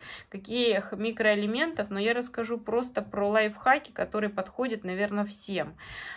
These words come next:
А, первое, конечно, поджелудочная железа, а, не любит перегрузки углеводами.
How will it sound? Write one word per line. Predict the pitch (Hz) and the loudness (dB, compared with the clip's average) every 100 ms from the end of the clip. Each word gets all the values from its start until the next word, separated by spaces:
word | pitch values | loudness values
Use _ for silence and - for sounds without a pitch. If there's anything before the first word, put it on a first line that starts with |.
| - | 0
А, | 190 190 196 190 185 143 - _ - - _ _ _ _ _ _ - - - | 6 8 8 6 4 0 -12 _ -20 -20 _ _ _ _ _ _ -16 -16 -4
первое, | 247 277 254 214 160 | 8 10 10 8 8
конечно, | 208 208 247 262 233 | 4 0 0 2 0
поджелудочная | 214 233 233 233 240 269 240 - 214 202 | 6 6 8 6 2 2 0 0 0 2
железа, | 208 202 202 226 262 285 - _ _ _ _ _ _ _ _ _ _ - 196 | 2 0 4 8 8 6 -6 _ _ _ _ _ _ _ _ _ _ 0 6
а, | 190 | 6
не | 202 226 | 6 2
любит | 254 226 - | 2 0 0
перегрузки | 202 185 208 240 - 202 | -2 0 0 -2 -2 -2
углеводами. | 190 202 190 185 180 - - | 0 0 0 0 -2 -6 -12